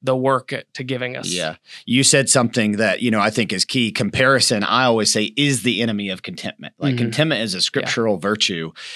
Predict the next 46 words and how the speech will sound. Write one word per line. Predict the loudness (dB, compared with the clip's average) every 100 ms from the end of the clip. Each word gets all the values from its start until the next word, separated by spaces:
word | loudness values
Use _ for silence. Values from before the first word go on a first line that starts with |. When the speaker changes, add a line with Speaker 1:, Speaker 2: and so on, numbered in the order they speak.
| -16 -4
Speaker 2:
And | -2
I | 0
think | 0 -2
comparison | 0 0 2 2 2 0 -2
is | -2 -2
the | 0
enemy | 0 2
of | 2
that. | 2 2 0
And |
I | 0 0
think | 0 2
that's | 0 2 2
why | 2
specifically | 2 0 0 0 -2 -2 0
as | 0 -2 -6 _
Christian | 0 2 2 0
parents | 0 0 0 -2
and | -4
then | -2
as | -4
the | -4
Christian | -4 -2 0 -2
community, | -2 0 2 2 0 -2 -4 -10 -18 -20 -20 _
the | 2
more | 4 6 6 6
we | 2
can | 2 0 2
do | 2 4 2
to, | 0 0 0 0 -4 -4
you | -2
know, | -2 -2
kinda | 0 0
help | 2 2 2
our | 0
children, | 2 0 0 0 0 -2 -4 -12 -20 -4
uh, | 0
help | 4 4
our | 4
young | 2 2 2
people | 0 -4 -2 -2 -2
see | 0 2 2 2
their | 2
identity | 2 0 -2 -2 -4
in | -4
Christ. | -4 0 0 0 -2 -6